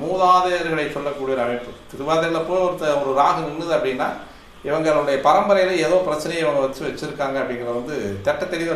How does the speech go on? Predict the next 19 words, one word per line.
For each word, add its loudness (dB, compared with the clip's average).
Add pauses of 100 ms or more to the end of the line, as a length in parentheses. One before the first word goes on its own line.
தெரிஞ்சுக்கலாம். -6 (440)
இதுதான் 2
அதனுடைய 0
அமைப்பு. -4 (760)
அப்ப 0
இது 2
எது 4
எது 0
கண்ட்ரோல் 0
பண்ணுது 4
அப்படின்னு -2
பார்த்தோம்னா, 0 (560)
இதற்கான -2 (120)
மூணாம் -2
இடம், -4 (960)
இதற்கான 2 (120)
மூணாம் 2
இடம், -4 (1300)
இதற்கான 2